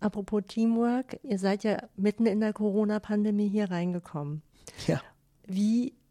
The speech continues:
Speaker 1: war denn dann Teamwork möglich? Also zum einen mit neuen KollegInnen wahrscheinlich hier aus Berlin, äh, dann denjenigen, die halt aus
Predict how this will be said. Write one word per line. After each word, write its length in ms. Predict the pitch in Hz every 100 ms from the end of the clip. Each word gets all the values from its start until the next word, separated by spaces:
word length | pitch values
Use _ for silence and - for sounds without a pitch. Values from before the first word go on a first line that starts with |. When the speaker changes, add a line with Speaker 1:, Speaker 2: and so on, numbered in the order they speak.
| -
Speaker 1:
war 320 | 180 190 226
denn 220 | 196 180
dann 240 | 170 165 165
Teamwork 720 | - 202 196 196 185 185 -
möglich? 640 | 196 175 175 175 151 151 -
Also 220 | 170 165
zum 220 | - 180
einen 500 | 160 170 196 190 185
mit 240 | 170 -
neuen 500 | 170 156 165 208 233 -
KollegInnen 580 | 226 220 214 220 220
wahrscheinlich 540 | 208 202 214 214 214 208
hier 180 | 175 165
aus 160 | 175
Berlin, 600 | 175 165 180 208 233 254 - - - - -
äh, 320 | 185 180 170
dann 340 | 170 175 170 175
denjenigen, 760 | 202 208 214 208 202 202 190
die 200 | 185 180
halt 400 | 185 175 175 -
aus 200 | 160 160